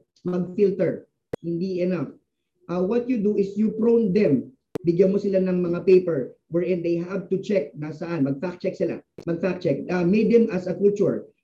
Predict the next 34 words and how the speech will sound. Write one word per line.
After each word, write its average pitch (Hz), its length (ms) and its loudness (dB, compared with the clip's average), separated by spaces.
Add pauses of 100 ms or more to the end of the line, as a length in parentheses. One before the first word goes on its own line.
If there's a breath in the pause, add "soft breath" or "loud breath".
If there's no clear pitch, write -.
Araw-araw, 214 540 0
bigyan 190 260 6
mo 190 60 0
sila 185 180 0
ng 185 140 -2
mga 175 200 -4
activities 185 540 -4
na, 151 340 -4 (360)
na 170 260 -2
gagamitin 180 480 2
nila 190 220 0
para 170 160 -2
makapag-, 160 420 -4 (160)
ma-, 175 160 0
ma-, 175 180 0
ma-practice 185 560 -2
nila 170 240 -2 (280)
yung 180 160 4
pag-filter. 170 640 2 (280)
Na 160 100 -2
po, 180 60 2
para 175 180 0
ma-practice 175 400 -4
nila. 147 220 -2 (240)
By 220 240 0
that, 247 160 -4
parang 208 240 0
nagiging 202 260 2
culture 202 300 6
na 185 80 2
siya 180 160 0
na 170 160 0
next 214 420 -6
time, 214 540 -2